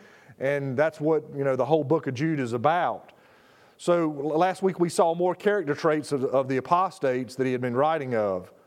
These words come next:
He said these people were disconnected grumblers. We learned that these people were never satisfied and wanted the world to know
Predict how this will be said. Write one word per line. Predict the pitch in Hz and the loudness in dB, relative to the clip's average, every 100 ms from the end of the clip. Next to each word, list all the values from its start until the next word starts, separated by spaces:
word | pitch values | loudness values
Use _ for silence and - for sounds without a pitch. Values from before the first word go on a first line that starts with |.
| _ _ _ - | _ _ _ -4
He | 180 | -4
said | - 208 208 | 2 2 2
these | 180 214 - | 0 -2 0
people | 233 285 294 143 151 - - - _ _ _ _ _ - | 0 2 2 0 0 -6 -20 -20 _ _ _ _ _ -16
were | 120 165 151 | -2 0 2
disconnected | 135 233 - 240 208 214 175 202 139 | 2 2 2 0 2 0 2 0 2
grumblers. | 160 190 208 165 127 107 80 - - _ _ _ _ _ _ _ - - | 0 2 2 0 0 -2 -8 -14 -18 _ _ _ _ _ _ _ -20 -2
We | 170 196 | 2 4
learned | 214 214 196 | 2 2 2
that | |
these | 190 208 | 2 0
people | - 226 220 190 160 | 2 0 2 2 4
were | 160 | 2
never | 151 180 226 247 226 | 2 2 2 0 -2
satisfied | - 202 190 175 - 170 165 165 175 175 - - | 0 0 0 -2 0 0 2 2 0 -2 -8 -6
and | 151 165 | -2 2
wanted | 170 190 165 | 2 2 2
the | 143 | 0
world | 139 190 214 214 202 | 2 2 4 2 0
to | 208 | -2
know | 180 196 226 180 156 151 | 2 2 2 2 0 -2